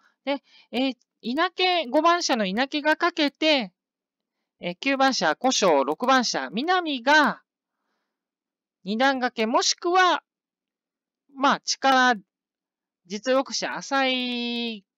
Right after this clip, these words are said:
と吉田でまくり切っちゃうというのが、まあ、えー、考えるところでしょうけど、ま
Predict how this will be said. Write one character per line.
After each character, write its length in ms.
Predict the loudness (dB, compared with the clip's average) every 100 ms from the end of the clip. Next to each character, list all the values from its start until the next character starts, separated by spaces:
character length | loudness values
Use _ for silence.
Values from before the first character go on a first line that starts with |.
| -4
と 160 | -2
吉 280 | 0 -2 -2
田 140 | -2 -4
で 100 | -4
ま 180 | -6 -6
く 100 | -6
り 100 | -4
切 120 | -6
っ 60 | -4
ち 120 | -2
ゃ 100 | -2
う 100 | -2 _ _ _ _ _ _ -6
と 100 | -2
い 100 | 0
う 40 |
の 160 | 0 2
が、 320 | 2 2 2
ま 220 | 0 -2
あ、 60 | -2 _ _ _ _ _ _ _ _ _ _ _ _ _ _
え 260 | -12 -10 -10
ー、 280 | -6 -4 0
考 60 | 2
え 260 | 2 2
る 160 | 0 -4
と 140 | -6
こ 140 | -4 0
ろ 120 | 0
で 120 | 0
し 120 | 0
ょ 60 | -2
う 60 |
け 120 | -2 0
ど、 320 | 0 0 -4 _ _ _ _ _ _ _ _ _ _ _ _ _ _ _ _ _ _ _ _ _ _ _ _ _ _ _
ま 120 | -16